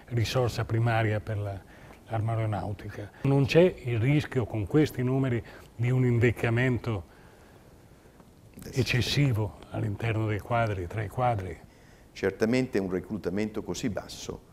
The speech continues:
Speaker 2: ci porterà tra vent'anni ai problemi di mancanza di personale. Lo abbiamo già visto nelle nostre, nei nostri sviluppi di qui, di qui a vent'anni. I modelli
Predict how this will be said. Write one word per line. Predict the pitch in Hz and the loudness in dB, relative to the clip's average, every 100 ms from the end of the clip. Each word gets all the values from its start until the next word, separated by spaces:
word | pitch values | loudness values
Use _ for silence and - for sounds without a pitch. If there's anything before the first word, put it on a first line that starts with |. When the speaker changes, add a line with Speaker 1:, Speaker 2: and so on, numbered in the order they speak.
| - - | -20 -16
Speaker 2:
ci | - 98 | -8 -4
porterà | - 101 - 98 87 - - - - - - - - | -2 -2 4 4 4 0 -14 -20 -20 -20 -20 -20 -4
tra | - 113 110 | 2 4 4
vent'anni | 98 90 - 82 - - 92 104 - - - - | 2 -2 -6 -10 -10 -10 -8 -10 -12 -20 -20 -8
ai | 98 92 | -2 -2
problemi | 90 107 110 95 107 120 127 135 135 127 - - | 0 0 0 2 2 2 2 2 2 0 -4 -14
di | 98 104 107 - - | -8 -4 -4 -6 -12
mancanza | 101 104 - 98 92 - 87 | -6 -6 -6 -10 -10 -4 -6
di | 85 | -4
personale. | - - - 80 78 - - | -10 -10 -10 -10 -12 -14 -12
Lo | 90 | -8
abbiamo | 87 95 104 92 | -4 0 0 0
già | 95 104 | 0 0
visto | 104 104 - 101 - - - - - | 0 -4 -2 -4 -4 -16 -20 -20 -6
nelle | 92 92 | -4 -2
nostre, | 90 82 - - 92 - | -4 -6 -8 -6 -6 -8
nei | 101 92 | -8 -4
nostri | 101 107 - 92 | -2 -4 -6 -8
sviluppi | 80 107 135 143 - 139 139 - - - - - | -4 2 2 2 -4 -8 -8 -14 -20 -20 -20 -10
di | 104 98 | -6 -4
qui, | 110 101 - - | 0 -2 -2 -8
di | 98 | -10
qui | - 92 | -4 -2
a | 85 | -2
vent'anni. | 82 78 - - - 98 | -6 -8 -12 -12 -8 -4
I | |
modelli | 95 98 131 117 92 76 | -2 4 6 6 2 -4